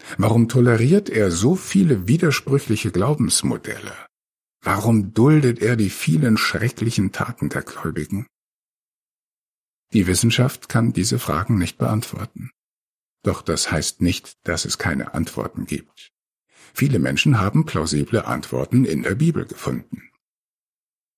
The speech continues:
Auch eine ganze Anzahl Wissenschaftler hat sich entschieden, die Bibel genauer unter die Lupe zu nehmen. Wenn du von einigen erfahren möchtest, warum sie an einen Schöpfer glauben, suche auf J W org nach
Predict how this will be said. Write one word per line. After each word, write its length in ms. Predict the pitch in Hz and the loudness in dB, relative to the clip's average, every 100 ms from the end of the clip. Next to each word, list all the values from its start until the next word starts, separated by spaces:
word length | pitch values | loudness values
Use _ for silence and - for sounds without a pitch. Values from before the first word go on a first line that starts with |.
| _ _ _ - | _ _ _ -2
Auch 220 | 143 - | 0 2
eine 200 | 160 170 | 2 2
ganze 360 | 117 151 147 | 2 2 2
Anzahl 360 | - 120 139 127 | 2 4 4 4
Wissenschaftler 720 | 170 113 - - - - - | 4 2 0 -4 -6 -8 -6
hat 120 | - | -6
sich 160 | - - | -4 -2
entschieden, 480 | 135 - 95 92 78 | -2 2 2 2 0
die 100 | 76 | 0
Bibel 400 | 90 90 85 76 | 2 2 2 0
genauer 540 | 73 71 78 80 76 | -2 0 0 0 0
unter 220 | 78 76 | -2 -4
die 120 | 73 73 | -4 -4
Lupe 320 | 78 - - | -4 -4 -6
zu 160 | - | -6
nehmen. 460 | - 82 - - - _ _ _ _ _ _ _ - | -6 -10 -14 -16 -20 _ _ _ _ _ _ _ -4
Wenn 160 | 69 | -2
du 120 | 87 | 0
von 160 | 127 104 | 2 0
einigen 360 | 71 82 101 87 | 0 0 2 2
erfahren 460 | - 60 64 82 | 0 -6 -2 0
möchtest, 440 | 92 110 165 156 76 | 2 2 0 0 -2
warum 340 | 69 92 107 | 0 2 4
sie 260 | 80 101 104 | 4 2 2
an 160 | 90 | 0
einen 300 | 76 76 78 | 0 -4 -4
Schöpfer 360 | - 80 - 113 | -2 -4 -2 -2
glauben, 460 | 98 95 139 185 - _ _ _ | 0 2 2 2 -2 _ _ _
suche 380 | - 127 165 214 | -6 -2 0 0
auf 200 | - 143 | -2 0
J 220 | 127 - | -2 0
W 80 | 120 | -2
org 320 | - 123 160 | 0 0 0
nach 300 | 113 110 - | 0 0 -2